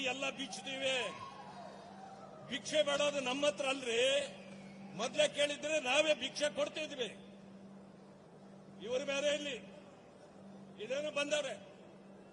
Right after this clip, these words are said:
ಸ್ಪ್ಯಾನರ್ ಎಲ್ಲ ಇಟ್ಕೊಂಡ್ ಬಂದ್ಬಿಟ್ಟವ್ರೆ. ನೆಟ್ಟು ಬೋಲ್ಟು ಟೈಟ್ ಮಾಡ್ತೀವಿ ಅಂತ. ನಿಮ್ ನೆಟ್ಟು ಬೋಲ್ಟು ನಮ್ಮ ಹತ್ರ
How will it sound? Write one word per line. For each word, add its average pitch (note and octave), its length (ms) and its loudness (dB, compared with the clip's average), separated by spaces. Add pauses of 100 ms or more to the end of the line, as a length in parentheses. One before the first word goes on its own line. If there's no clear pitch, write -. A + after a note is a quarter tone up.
ಸ್ಪ್ಯಾನರ್ D4 480 2
ಎಲ್ಲ D4 180 2
ಇಟ್ಕೊಂಡ್ D4 260 -2
ಬಂದ್ಬಿಟ್ಟವ್ರೆ. D4+ 500 2 (720)
ನೆಟ್ಟು D4 300 2 (120)
ಬೋಲ್ಟು C#4+ 360 0 (140)
ಟೈಟ್ C#4 300 -2
ಮಾಡ್ತೀವಿ C4+ 380 -2
ಅಂತ. F#3 140 -8 (680)
ನಿಮ್ C4+ 160 0 (100)
ನೆಟ್ಟು C#4+ 260 0 (100)
ಬೋಲ್ಟು D4+ 280 4 (140)
ನಮ್ಮ C4+ 160 -4
ಹತ್ರ D4 220 -2